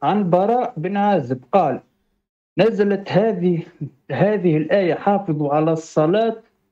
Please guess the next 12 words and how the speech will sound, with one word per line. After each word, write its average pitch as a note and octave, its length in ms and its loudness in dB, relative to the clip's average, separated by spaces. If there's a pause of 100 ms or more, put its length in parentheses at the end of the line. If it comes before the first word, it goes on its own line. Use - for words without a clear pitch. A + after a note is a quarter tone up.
(520)
وصلاة F#3+ 580 0
العصر'، G#3+ 460 -2 (500)
فرق-، F#3+ 440 0
فقرأناها F#3+ 1000 0
ما F#3 240 0
شاء F#3+ 400 0
الله E3+ 360 0
حتى - 600 -2
نسخها C#3+ 640 0
الله، F#3 520 0
فنزلت: F#3 600 0
'حافظوا F#3 580 0